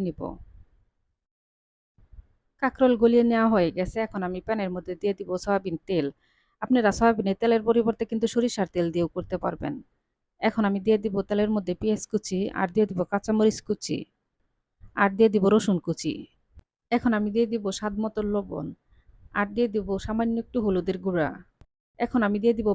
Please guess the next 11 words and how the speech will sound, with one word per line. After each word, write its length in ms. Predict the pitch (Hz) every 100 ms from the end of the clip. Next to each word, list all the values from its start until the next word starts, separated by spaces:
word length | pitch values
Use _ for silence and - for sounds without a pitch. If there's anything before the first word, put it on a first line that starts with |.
| 190
ভাজা 220 | 180 202 -
শুকনা 240 | 233 214 180
মরিচের 320 | 170 - 165 170
গুঁড়া। 180 | 175 - -
শুকনা 240 | 226 226 196
মরিচ 180 | 196 196
আমি 100 | 190 185
ভেজে 220 | 180 175 190
তারপর 240 | 190 202 202
গুঁড়া 160 | 190 208 202
করে 120 | 214